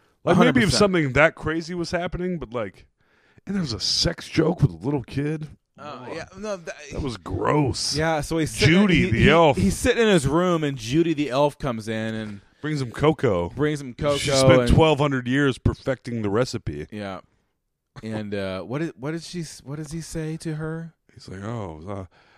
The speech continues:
Speaker 1: I forget what he says, but she says,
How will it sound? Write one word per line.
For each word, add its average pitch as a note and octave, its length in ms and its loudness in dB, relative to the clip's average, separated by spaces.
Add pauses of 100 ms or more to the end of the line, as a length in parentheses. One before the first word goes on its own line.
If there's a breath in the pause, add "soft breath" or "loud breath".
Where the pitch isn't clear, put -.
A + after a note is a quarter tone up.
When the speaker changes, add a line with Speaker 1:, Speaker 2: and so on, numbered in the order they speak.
(100)
Speaker 1:
I A2+ 60 -4
forget C3 480 -4
what G#2+ 200 -10
he D3 240 -10
says, E2 720 -10 (300)
but A2 120 -8
she C#3+ 280 -6
says, G2+ 460 -4